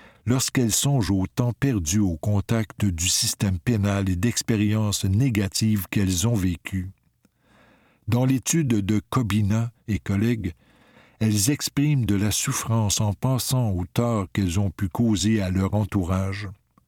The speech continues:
Se retrouver criminalisé est une source de discrimination et de mise à l'écart,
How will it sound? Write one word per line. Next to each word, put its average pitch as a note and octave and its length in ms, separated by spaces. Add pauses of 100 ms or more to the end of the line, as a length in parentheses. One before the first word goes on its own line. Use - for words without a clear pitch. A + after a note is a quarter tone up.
(480)
Se - 140
retrouver C3 580
criminalisé B2+ 880
est - 160
une A2 180
source G#2+ 400
de G2+ 120
discrimination A2 1040
et A2 100
de G#2 140
mise A2+ 300
à G2 40
l'écart, F#2+ 680